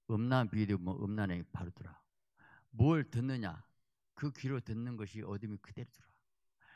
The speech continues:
뭘 말하느냐, 이게 보고 듣고 말하는 이걸 통해서 외부의 기운이 싹 들어와요.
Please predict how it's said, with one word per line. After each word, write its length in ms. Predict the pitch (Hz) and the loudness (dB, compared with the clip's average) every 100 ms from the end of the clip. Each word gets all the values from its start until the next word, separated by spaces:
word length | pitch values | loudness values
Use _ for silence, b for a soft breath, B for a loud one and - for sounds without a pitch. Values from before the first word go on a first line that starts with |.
| B | B
뭘 280 | 135 123 147 | 0 4 4
말하느냐, 720 | 104 104 120 113 95 78 71 - _ _ _ _ _ _ _ _ | 4 0 2 0 -2 -4 -8 -14 _ _ _ _ _ _ _ _
이게 500 | - 139 160 156 - - _ _ _ _ _ _ _ _ _ | -8 0 2 0 -2 -12 _ _ _ _ _ _ _ _ _
보고 520 | - 104 117 139 131 | -4 0 2 2 0
듣고 340 | 110 110 - 113 | 0 -4 -4 -6
말하는 680 | 95 104 123 131 117 92 85 151 202 | -4 -2 -2 -2 -2 -4 -8 -14 -10
이걸 1400 | 110 101 - - _ _ _ _ _ _ _ _ 120 113 | -8 -8 -12 -20 _ _ _ _ _ _ _ _ -6 -6
통해서 640 | 139 156 139 110 117 123 - _ _ _ _ _ _ _ _ | -4 -2 -2 -2 -4 -4 -10 _ _ _ _ _ _ _ _
외부의 800 | - 110 135 160 143 135 123 131 131 | -8 -2 2 2 0 -2 0 -2 -4
기운이 460 | - - 120 123 110 | -8 -4 -4 -4 -6
싹 260 | 120 120 | -8 -12
들어와요. 320 | - 110 85 | -10 -6 -6